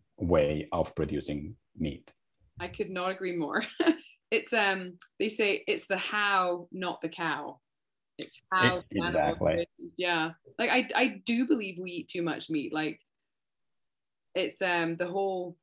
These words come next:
Speaker 2: the whole basis of being flexitarian is you still eat meat, but you eat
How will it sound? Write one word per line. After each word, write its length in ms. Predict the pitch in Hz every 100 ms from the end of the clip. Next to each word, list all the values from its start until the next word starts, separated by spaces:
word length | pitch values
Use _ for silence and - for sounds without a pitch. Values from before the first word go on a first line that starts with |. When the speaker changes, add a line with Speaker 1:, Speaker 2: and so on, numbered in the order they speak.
| _ _ -
Speaker 2:
the 60 |
whole 560 | 180 196 185 180 175 165 _ _ _ _ -
basis 480 | 190 214 190 175
of 120 | 170 165
being 280 | 185 170 170
flexitarian 1000 | 180 170 - 165 - 170 196 160 147 147 -
is 560 | 165 160 151 151 - - -
you 100 | 185
still 260 | - 220
eat 220 | 214 160 196
meat, 320 | 208 170 -
but 120 | 175
you 140 | 180 175
eat 200 | 170